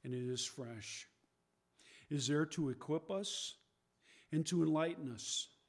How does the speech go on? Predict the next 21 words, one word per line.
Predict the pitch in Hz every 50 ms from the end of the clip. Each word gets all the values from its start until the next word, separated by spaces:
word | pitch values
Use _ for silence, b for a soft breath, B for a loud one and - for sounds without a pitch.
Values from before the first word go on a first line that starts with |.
| b b b b b
to | - 170 143
what | 117 120 147 175 170 - -
the | 185
Father | - - - 160 147 151 151 156 156 156
is | 143 120
doing | 104 143 143 147 147 147 139
for | - - 135 117
such | 104 - - 156 147 143 - 185
a | 156
time | - - 151 151 156 160
as | 160 156 131
this, | 135 127 123 127 - - - - B B B B B B B -
that | 165 139
he | 127 135 156
has | 151 123 - - -
ordained | 160 151 151 143 - 147 143 151 156 160 156
for | - 151 147 -
us | 151 139 139 - - -
to | - 135
live | 117 117 127 135 131 117 113
therein. | 123 123 123 123 120 123 127 120 107